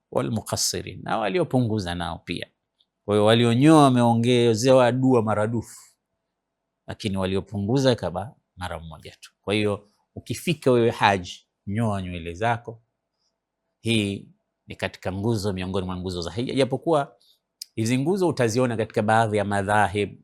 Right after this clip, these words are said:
zimepungua, sio tano, kwengine ni tatu, kwengine ni nne, kwengine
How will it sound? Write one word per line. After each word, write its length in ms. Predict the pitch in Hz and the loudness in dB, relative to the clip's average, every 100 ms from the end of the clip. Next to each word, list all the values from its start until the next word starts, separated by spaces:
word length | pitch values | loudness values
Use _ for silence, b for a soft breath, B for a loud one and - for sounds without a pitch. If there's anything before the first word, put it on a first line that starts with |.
| - | -14
zimepungua, 840 | 92 95 87 - 95 95 107 95 | -8 -6 -6 -8 -8 0 0 0
sio 240 | - 104 | -2 -4
tano, 500 | 85 104 101 95 95 | -4 -4 -4 -4 -8
kwengine 420 | 87 87 90 95 85 | -8 -8 -6 -6 -6
ni 120 | 85 | -8
tatu, 500 | - 107 95 104 98 | -2 -2 -2 -8 -8
kwengine 420 | - 85 90 85 | -10 -8 -8 -6
ni 180 | 85 90 | -6 -6
nne, 380 | 107 107 101 92 | -4 -2 -2 -4
kwengine 500 | 90 87 92 95 | -8 -8 -8 -8